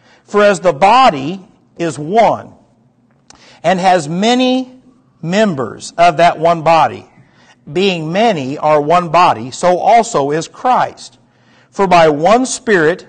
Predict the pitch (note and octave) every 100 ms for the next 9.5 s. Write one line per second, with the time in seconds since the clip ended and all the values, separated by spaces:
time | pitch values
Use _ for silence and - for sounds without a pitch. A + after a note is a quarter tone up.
0 | _ E3 F#3 D3+ D3 D#3 F#3+ A3 A#3+ A#3
1 | F#3 F3 F3 - C3+ A2 C3 D#3+ E3+ D#3
2 | D#3 D#3 F3 F3 E3+ C#3 - _ _ _
3 | _ _ _ D3+ C3 F3 G#3 E3 D#3 D3
4 | F#3 F3+ E3 D3+ D#3 E3 E3+ - A#2+ C#3
5 | C3+ - - - - _ - A2 D#3+ G3+
6 | F3 C3+ - - _ _ - - F3 F#3
7 | C#3 F3+ G3 G3+ A3 G#3 G#3+ D#3 E3+ F3
8 | F#3+ - F#3 F#3 - F3 F3+ F#3+ F3+ G3+
9 | F#3+ D#3 C#3 D3+ E3